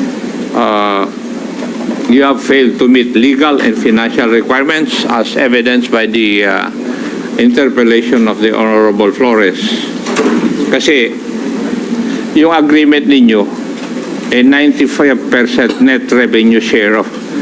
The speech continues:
ah, share of the revenue would go to Aqua Data at five percent lang ang pupunta sa gobyerno. Tama, di ba?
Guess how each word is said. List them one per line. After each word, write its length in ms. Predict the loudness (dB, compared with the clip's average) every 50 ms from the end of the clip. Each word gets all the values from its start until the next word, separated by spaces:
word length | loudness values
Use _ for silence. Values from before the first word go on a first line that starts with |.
| -6 -6 -6 -6 -6 -6 -6 -6 -6 -4 -4 -4 -4 -2 -2
ah, 1000 | 0 0 2 2 2 2 2 2 2 2 2 2 2 0 0 0 -2 -2 -4 -4 -4 -4 -4 -4 -4 -6 -6 -8 -8 -6 -4 -4 -4 -4 -4 -4 -2
share 320 | 0 2 2 2 2 2
of 80 | 2 2
the 80 | 2
revenue 480 | 2 2 2 2 2 2 4 4 4 4
would 240 | 4 4 2 2 2
go 160 | 2 2 2
to 160 | 2 0 0
Aqua 560 | 0 0 -2 -2 0 0 0 2 0 0 -2 -4 -6 -4 -2
Data 480 | 0 2 2 2 2 0 -2 -2 -2 -2 -2 -4 -2 -4 -4 -4 -4 -4 -4 -2 -2 -2 -2 -2 -2 -2 -2
at 80 | -4
five 320 | -2 -2 -2 0 -2 -2 -2
percent 400 | 0 -2 0 0 0 0 2 2 2
lang 200 | 2 2 0 -2
ang 80 | -2
pupunta 400 | 0 0 0 0 0 0 0 0
sa 160 | 0 0 0
gobyerno. 640 | 0 2 2 2 2 2 2 2 2 0 0 0 0 0 -2
Tama, 400 | 0 2 4 4 4 2 0 -2 -4 -6 -6 -4 -2 0
di 80 | 0 0
ba? 240 | 2 0 0 -2